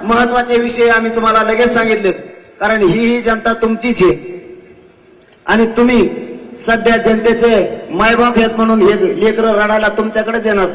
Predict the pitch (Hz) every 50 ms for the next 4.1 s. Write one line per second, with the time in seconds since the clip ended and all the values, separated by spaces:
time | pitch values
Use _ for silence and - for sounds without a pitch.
0 | - - - - - 170 214 220 202 190 190 196 214 214 202 190 190 202 196 185
1 | 185 185 196 208 214 220 220 208 262 262 262 254 233 202 180 151 139 143 - -
2 | - - - - - - - - - - - - - - - 208 190 175 175 170
3 | 165 165 165 165 170 175 165 165 160 175 175 175 175 196 196 190 165 147 151 175
4 | 180